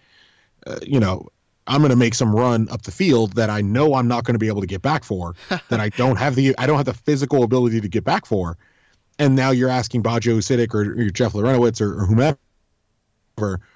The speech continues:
Speaker 1: Nigel, even Nigel, uh, or Rafa Garcia to kinda sit back and now cover this extra space because you decided to go barnstorming up the field.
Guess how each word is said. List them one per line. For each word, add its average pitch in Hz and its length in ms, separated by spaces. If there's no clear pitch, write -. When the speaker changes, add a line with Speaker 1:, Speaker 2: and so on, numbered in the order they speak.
Speaker 1:
Nigel, 117 340
even 131 180
Nigel, 143 420
uh, 113 180
or 117 160
Rafa 127 200
Garcia 120 460
to 113 100
kinda 117 200
sit - 180
back 120 200
and 117 80
now 107 100
cover 117 240
this 110 140
extra - 260
space 135 380
because 110 260
you 131 100
decided 120 320
to - 60
go 113 100
barnstorming 107 520
up 98 60
the - 80
field. 120 380